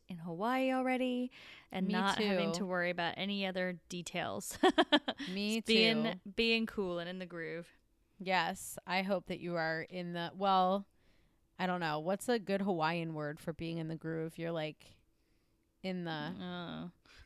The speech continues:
Speaker 2: I don't know.
Speaker 1: <laughs> I don't know. There's gotta be,
Speaker 2: <laughs> I keep
Speaker 1: like,
Speaker 2: thinking of, like,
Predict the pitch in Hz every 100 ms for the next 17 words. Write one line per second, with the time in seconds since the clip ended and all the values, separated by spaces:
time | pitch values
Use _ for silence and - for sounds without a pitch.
0 | 185 202 208 - 330 - 202 175 - -
1 | 285 466 - 480 - 403 392 - 262 247
2 | 320 370 403 240 285 226 208 196 196 311
3 | 302 320 285 240 240